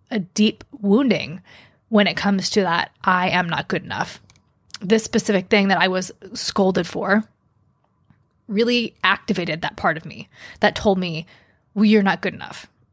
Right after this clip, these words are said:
You don't do a good enough job," or "People don't like you," or whatever the, the story was that I was telling myself in my, in my mind. And so as I sat to, like, journal about it, a lot of things came up that, um, I, I sat to journal and then I wrote a little bit of poetry or just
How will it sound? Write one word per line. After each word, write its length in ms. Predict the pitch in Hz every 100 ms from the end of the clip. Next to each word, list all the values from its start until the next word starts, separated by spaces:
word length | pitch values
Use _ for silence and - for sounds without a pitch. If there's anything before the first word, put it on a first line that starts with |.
| _
You 180 | 214 220
don't 160 | 214 208
do 140 | 196
a 40 | 185
good 140 | 202
enough 220 | 175 180
job," 380 | 196 - - 208 - _ -
or 420 | 208 185 175 170
"People 240 | - 214
don't 180 | 202 175
like 260 | 170 180 185
you," 160 | 180
or 200 | 170 180 - - -
whatever 300 | 226 220 240
the, 200 | 247 226
the 260 | 196 202 214
story 460 | - - 208 202
was 180 | 185 185
that 100 | 185
I 40 | 175
was 240 | 175 -
telling 280 | - 214 190
myself 320 | 170 170 170
in 60 | 170
my, 180 | - - -
in 120 | 208
my 120 | 160
mind. 420 | 170 247 - - - - -
And 80 | 214
so 80 | 226 -
as 240 | 196 240
I 80 | 247
sat 320 | - 185 -
to, 80 | 202
like, 260 | 170 170
journal 320 | - 202 247 202
about 280 | 175 160
it, 200 | 160 - - - _ _ _ _ _ _ _ _ -
a 80 | 220
lot 300 | 190 185 269
of 160 | 240
things 680 | - - 220 202 190 190 -
came 260 | - 202 175
up 260 | 190 190
that, 520 | 196 180 165 - - -
um, 240 | 208 175 -
I, 100 | 185 -
I 100 | 208
sat 260 | - 247 240
to 80 |
journal 320 | 202 214 233 269
and 100 | 208
then 80 |
I 140 | 175 180
wrote 240 | 196 190
a 40 | 185
little 160 | 185
bit 120 | 180 170
of 80 |
poetry 460 | - 233 240 175 170
or 80 | 190
just 240 | 180 -